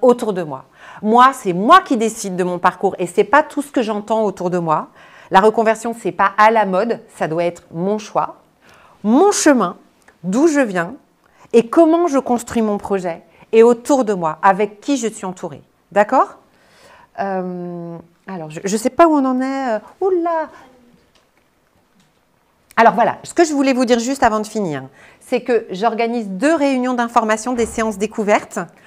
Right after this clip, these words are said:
Vous en avez une lundi qui est en distanciel. Ah, ben, il faut appeler le, je pense que ça va revenir.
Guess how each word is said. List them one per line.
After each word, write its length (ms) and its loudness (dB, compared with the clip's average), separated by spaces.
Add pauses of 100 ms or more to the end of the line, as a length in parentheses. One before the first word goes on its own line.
(280)
Vous 140 -6
en 100 -2
avez 280 2
une 280 -2
lundi 680 -6 (280)
qui 120 -4
est 160 0
en 80 0
distanciel. 840 -2 (580)
Ah, 160 4 (540)
ben, 100 -2
il 60 -6
faut 120 -2
appeler 300 0
le, 420 -6 (800)
je 80 -20
pense 200 -12
que 100 -10
ça 160 -4
va 80 -2
revenir. 520 -6